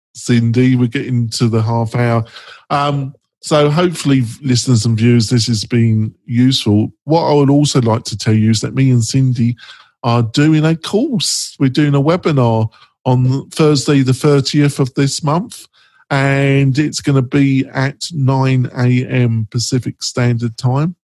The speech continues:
on Thursday, the thirtieth of May. And w-, me and Cindy are gonna be talking about the seven things that you need to know and get right when you're doing your first course.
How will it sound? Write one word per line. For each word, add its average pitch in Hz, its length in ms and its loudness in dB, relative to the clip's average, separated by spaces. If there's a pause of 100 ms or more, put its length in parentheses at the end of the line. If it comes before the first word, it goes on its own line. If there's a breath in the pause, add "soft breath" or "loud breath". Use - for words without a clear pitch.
(140)
on 110 160 -2
Thursday, 120 580 0
the 113 180 -4
thirtieth 113 680 -2
of 101 160 -6
May. 123 380 -2 (640 loud breath)
And 131 540 2
w-, 135 420 -8
me 151 220 2
and 143 120 2
Cindy 131 320 2
are 123 80 2
gonna 120 200 2
be 123 140 0
talking 127 340 -2
about 123 240 -2
the 123 100 -2
seven 185 480 -2
things 165 500 -4
that 127 120 -4
you 151 180 -4
need 165 520 -2
to - 140 -4
know 151 380 0
and 104 140 -2
get - 200 -4
right 139 400 -2 (120)
when 127 100 -4
you're 123 100 0
doing 135 320 0
your 131 260 2
first 135 420 0
course. 143 500 -2